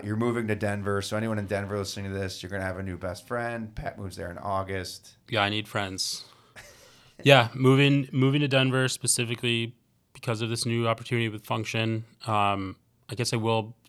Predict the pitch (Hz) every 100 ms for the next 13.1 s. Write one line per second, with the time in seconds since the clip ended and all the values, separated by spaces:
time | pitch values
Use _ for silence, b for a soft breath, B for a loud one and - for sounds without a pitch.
0 | _ _ - - 120 113 113 113 110 110
1 | 107 107 110 107 107 107 104 - 104 -
2 | - _ _ 117 110 107 110 120 120 127
3 | 117 117 b b b b b b b b
4 | - 123 131 143 135 131 127 117 107 113
5 | 107 107 104 110 110 104 101 - 101 101
6 | 110 147 196 _ _ 113 113 117 113 110
7 | 117 110 107 - _ _ _ _ - -
8 | 113 - 120 110 110 - 117 117 113 110
9 | 107 - 107 113 104 98 117 - 101 98
10 | - - 110 101 101 - _ - 113 113
11 | 117 113 110 110 107 117 131 135 B B
12 | B B B B _ - 113 110 104 98